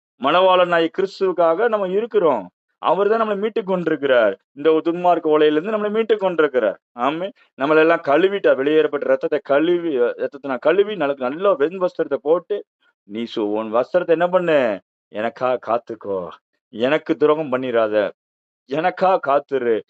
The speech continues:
என்னை மட்டும் பார்த்து வா, எனக்காக நீ வாழுன்னு சொல்லி கர்த்தர் நம்மளை அழைத்திருக்கிறார். அவர் என்ன பண்றாரு? வேடிக்கை பார்க்கறதுல அவர் மணவாட்டிக்கா வேலை செய்யறார். ஆமென்.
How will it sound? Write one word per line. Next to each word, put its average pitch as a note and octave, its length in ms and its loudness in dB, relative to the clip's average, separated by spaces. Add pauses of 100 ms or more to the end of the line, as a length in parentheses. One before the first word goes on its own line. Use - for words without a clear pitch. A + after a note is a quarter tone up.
(140)
என்னை C3 360 -6
மட்டும் F3+ 380 -4
பார்த்து C#3+ 400 -2
வா, A#2 300 -2 (240)
எனக்காக F3+ 680 0
நீ F#3 120 -6
வாழுன்னு D3 380 0
சொல்லி C#3 520 -4 (240)
கர்த்தர் E3+ 960 2
நம்மளை E3 340 0
அழைத்திருக்கிறார். F3+ 840 2
அவர் G3+ 320 4
என்ன A#3 180 4
பண்றாரு? F#3 520 4
வேடிக்கை G3 360 4
பார்க்கறதுல C#3+ 380 2
அவர் G#3 460 2
மணவாட்டிக்கா G#3+ 720 2
வேலை B3 280 4
செய்யறார். B2+ 280 0 (220)
ஆமென். A#2+ 260 -10